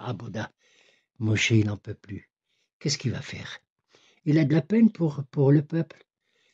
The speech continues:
Et qu'est-ce qu'il fait ? Vers qui il se tourne ? Il dit pas du mal, du mal du peuple.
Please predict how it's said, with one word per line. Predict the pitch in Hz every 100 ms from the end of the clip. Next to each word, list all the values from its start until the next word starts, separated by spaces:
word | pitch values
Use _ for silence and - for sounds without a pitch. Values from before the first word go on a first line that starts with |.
| _ _ -
Et |
qu'est-ce | - 170
qu'il | - 131
fait ? | 156 156
Vers | 123 151 -
qui | 185
il | 131
se | -
tourne ? | - 131 143 143 - _ _ _ _ _ _ _ -
Il | 147
dit | 180
pas | 220
du | 180 175
mal, | 156 147 127
du | 117 131
mal | 135 120
du | 110
peuple. | - 110 -